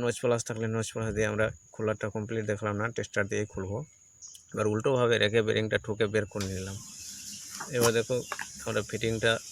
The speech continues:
দেখালাম না যাতে ভিডিও ছোট্ট হয়, যেভাবে খুলেছেন সেভাবে লাগাবেন। গ্রিজ দিলাম, একটু গ্রিজ কম ছিল, গ্রিজ দেওয়ার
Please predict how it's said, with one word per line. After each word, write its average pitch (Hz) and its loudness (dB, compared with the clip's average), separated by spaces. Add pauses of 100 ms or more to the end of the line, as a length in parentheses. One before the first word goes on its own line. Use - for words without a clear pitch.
(160)
দেখালাম 107 2 (100)
না 110 0 (480)
যাতে 98 -6
ভিডিও 101 0 (100)
ছোট্ট - -2 (120)
হয়, 104 0 (100)
যেভাবে 104 2
খুলেছেন 107 -2
সেভাবে 101 -2
লাগাবেন। 98 0 (100)
গ্রিজ 101 0
দিলাম, 98 0
একটু - -8
গ্রিজ 98 -6 (140)
কম 101 -4 (120)
ছিল, 101 -6 (840)
গ্রিজ 110 0
দেওয়ার 110 4